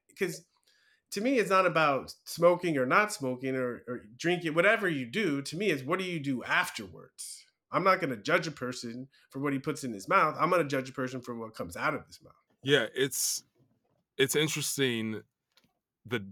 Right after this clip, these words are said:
Speaker 2: the way the dynamic has changed. Do you, so let's, we already talked about the way the stigma has changed with cannabis,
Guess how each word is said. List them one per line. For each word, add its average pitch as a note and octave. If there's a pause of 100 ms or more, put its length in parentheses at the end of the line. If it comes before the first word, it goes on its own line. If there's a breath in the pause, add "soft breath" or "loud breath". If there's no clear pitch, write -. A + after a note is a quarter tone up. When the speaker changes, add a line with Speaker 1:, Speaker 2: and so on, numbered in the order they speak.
Speaker 2:
the A2+
way A2+
the A2
dynamic G#2
has G2+
changed. G#2
Do G#2+
you, A2 (1600 soft breath)
so A#2 (440)
let's, - (180)
we B2+
already C#3
talked B2+
about G#2+
the G#2
way G#2
the G2
stigma F#2+
has F#2+
changed F#2
with F2
cannabis, F2+